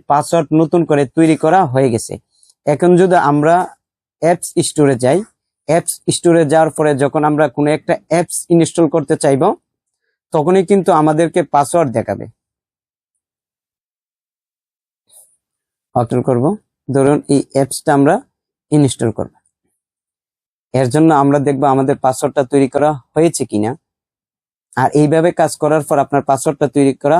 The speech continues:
হয়ে যাবে। এখন আপনার অ্যাপল আইডির পাসওয়ার্ডটি এখানে আপনি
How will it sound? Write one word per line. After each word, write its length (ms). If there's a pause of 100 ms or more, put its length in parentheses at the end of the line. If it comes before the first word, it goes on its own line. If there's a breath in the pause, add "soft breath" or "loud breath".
(120)
হয়ে 220
যাবে। 140 (100)
এখন 220
আপনার 220 (440)
অ্যাপল 300
আইডির 260 (180)
পাসওয়ার্ডটি 520
এখানে 260
আপনি 160